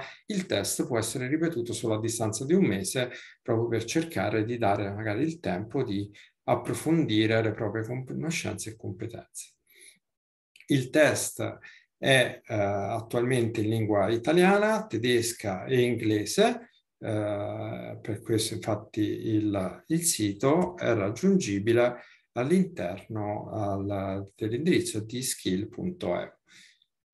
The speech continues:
Io concluderei qua con, eh, questa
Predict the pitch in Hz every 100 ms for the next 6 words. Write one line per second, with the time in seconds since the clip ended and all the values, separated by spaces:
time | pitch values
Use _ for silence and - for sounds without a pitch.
0 | _ 131 135 113 95 - - - 120 113
1 | - 110 117 120 117 143 127 98 90 -
2 | _ _ _ - 120 110 107 107 101 101
3 | 101 95 - - 110 104 98